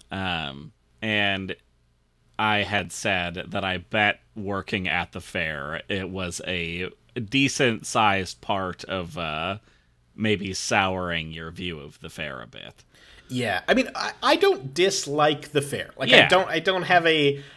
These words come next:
Speaker 2: I'm not, like, anti-Minnesota State Fair. And I, I agree with Cozy for sure. It's definitely the best one. At, as,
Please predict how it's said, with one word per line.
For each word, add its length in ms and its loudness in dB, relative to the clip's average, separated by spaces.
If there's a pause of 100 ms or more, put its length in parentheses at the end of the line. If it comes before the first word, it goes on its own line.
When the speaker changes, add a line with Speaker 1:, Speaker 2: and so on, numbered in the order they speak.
Speaker 2:
I'm 120 -4
not, 180 4
like, 200 2 (100)
anti-Minnesota 1040 -2
State 300 -8
Fair. 340 -10 (160)
And 140 2
I, 100 2
I 140 0
agree 280 2
with 160 0
Cozy 280 0
for 140 -6
sure. 460 -2
It's 200 -8
definitely 380 2
the 120 0
best 400 -2
one. 240 -12
At, 300 -2
as, 480 -4